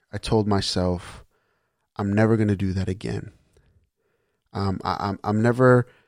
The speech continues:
I'm never going to, I never wanna meet with someone where I feel like they inorganically are doing something because they feel bad for me, um, and really don't want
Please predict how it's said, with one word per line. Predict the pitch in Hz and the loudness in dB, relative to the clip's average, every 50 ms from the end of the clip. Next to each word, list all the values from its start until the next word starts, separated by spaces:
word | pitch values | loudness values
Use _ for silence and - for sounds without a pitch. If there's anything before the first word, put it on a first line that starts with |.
| _ _ _ _ _ | _ _ _ _ _
I'm | 117 110 113 | 0 2 4
never | 120 127 127 139 139 | 4 4 4 2 2
going | 120 113 120 120 120 117 113 110 | 2 4 4 6 6 4 2 0
to, | - - - - 113 110 107 107 104 101 101 104 - _ _ _ _ _ _ - | -2 -4 -2 2 2 4 4 4 2 0 -2 -4 -10 _ _ _ _ _ _ -2
I | 107 | 0
never | 120 120 139 | 4 6 8
wanna | 135 143 131 | 8 8 8
meet | 113 110 110 117 123 - | 8 6 4 4 2 2
with | - 120 113 - | 0 0 0 0
someone | - - 117 107 107 107 107 107 104 104 | -2 0 2 2 4 4 2 2 2 4
where | 104 104 | 4 4
I | 104 104 | 4 2
feel | 101 - - - 113 110 107 | 2 -2 -2 0 2 4 4
like | 107 101 101 101 95 - - - _ _ _ _ _ _ | 4 4 4 2 0 -4 -12 -20 _ _ _ _ _ _
they | - 104 113 110 110 110 110 107 101 - - - _ _ _ _ _ | -6 0 2 2 4 4 2 0 -2 -6 -8 -16 _ _ _ _ _
inorganically | - 135 127 127 120 113 110 104 117 117 120 120 117 113 107 - - 110 113 110 107 107 104 101 - - | 4 8 8 10 8 8 6 6 6 8 8 10 8 8 6 4 2 2 4 6 6 4 4 2 2 2
are | 98 101 | 0 0
doing | 101 98 117 120 113 113 107 | 4 6 6 8 8 6 4
something | - - 110 107 101 - - 107 104 | 4 2 2 2 2 2 2 0 2
because | 98 107 - - - 110 95 | 2 0 0 0 0 0 2
they | 104 104 95 | 2 0 0
feel | - - 104 101 | 0 0 0 0
bad | 92 - 101 101 104 104 104 - | 0 2 2 4 4 4 4 2
for | - - - 92 | -2 -4 -2 0
me, | 95 98 95 95 92 92 95 - - _ _ _ _ _ - | 2 2 2 2 0 -2 -4 -8 -14 _ _ _ _ _ -2
um, | 107 104 104 | 0 2 2
and | 104 104 107 107 | 4 2 4 6
really | 113 123 123 120 | 6 6 6 6
don't | 107 113 104 - - | 6 4 2 2 2
want | - 107 110 107 104 104 101 | 4 6 6 6 6 6 4